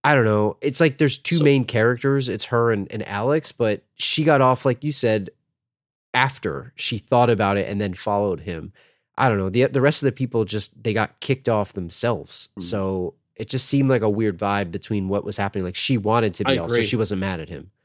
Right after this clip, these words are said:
Speaker 2: I agree. And, like, yeah, and they, they, they didn't know each other, like, written into the story. So it's like, yeah, that's, sure, there's a little awkwardness and maybe,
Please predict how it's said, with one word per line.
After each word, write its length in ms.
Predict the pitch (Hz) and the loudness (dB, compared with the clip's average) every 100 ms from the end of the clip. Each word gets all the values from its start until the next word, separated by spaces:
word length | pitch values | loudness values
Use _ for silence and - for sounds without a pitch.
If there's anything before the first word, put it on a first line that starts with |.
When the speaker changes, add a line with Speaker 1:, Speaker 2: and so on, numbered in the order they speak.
| _ | _
Speaker 2:
I 120 | 180 | 4
agree. 320 | 165 127 135 127 | 6 6 4 4
And, 140 | 139 | 2
like, 100 | 151 | 0
yeah, 240 | 208 180 | 4 4
and 100 | 185 | 6
they, 80 | 220 | 4
they, 160 | 233 226 | 6 4
they 200 | 180 214 | 6 4
didn't 240 | 220 135 | 4 2
know 200 | 117 117 127 | 4 6 4
each 180 | 127 | 4
other, 360 | 139 127 131 131 | 2 4 2 0
like, 300 | 120 113 - _ | 0 -2 -4 _
written 360 | 113 139 131 135 | 2 4 4 2
into 200 | 123 127 | 2 0
the 100 | 117 | 0
story. 560 | - 123 117 123 123 107 | 0 2 2 2 -2 -4
So 280 | - 127 120 | 0 2 2
it's 120 | 120 | 2
like, 180 | 127 165 | 0 4
yeah, 180 | 143 127 - | 4 4 -2
that's, 260 | 131 - _ _ _ _ | -8 -8 _ _ _ _
sure, 220 | - - | -2 2
there's 140 | 147 120 | 4 4
a 40 | |
little 120 | 120 113 | 2 4
awkwardness 440 | 117 127 117 107 | 4 2 0 0
and 100 | 113 | -2
maybe, 380 | 113 110 107 | 0 0 -2